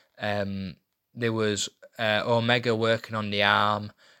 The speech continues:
um, on the outside when he'd taken Moose out, and then we heard that they were being flexible with the rules from Scott D'Amore, 'cause it was Brian Hebner who was the referee, so they were allowed to, you know, brawl on the outside for a little bit.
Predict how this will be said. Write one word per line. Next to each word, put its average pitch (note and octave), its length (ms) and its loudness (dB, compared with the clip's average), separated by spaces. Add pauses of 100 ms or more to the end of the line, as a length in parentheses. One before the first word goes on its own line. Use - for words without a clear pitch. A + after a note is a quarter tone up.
(160)
um, G2+ 260 -4
on G2+ 120 -2
the G#2 120 0
outside G2+ 600 -2
when G2+ 120 -6
he'd G2 160 -10
taken G2+ 420 -6
Moose G2+ 320 -6
out, G2+ 280 -4
and F#2+ 200 -8
then G2 200 -6
we F#2+ 80 -10
heard G2+ 320 -4
that - 120 -14
they G#2+ 60 -10
were G2+ 80 -6
being G2+ 200 -8
flexible G#2 440 -8
with G2+ 140 -10
the G2+ 100 -8
rules G2 560 -8
from G#2+ 200 -16
Scott E2+ 260 -8
D'Amore, G2+ 340 -6
'cause - 160 -12
it - 40 -8
was G2 100 -10
Brian G2+ 240 -4
Hebner G2+ 320 -8
who G#2 180 -8
was G2 140 -14
the G#2 60 -10
referee, G#2 520 -6 (420)
so G#2 480 -4
they G#2+ 160 -8
were G2+ 200 -4
allowed G2 340 -2
to, - 100 -12
you G#2 60 -8
know, G2 240 -8 (140)
brawl A2 220 4
on G2+ 100 -6
the G2 80 -6
outside F#2+ 420 -6
for - 140 -14
a - 20 -12
little F#2+ 200 -8
bit. G2 280 -6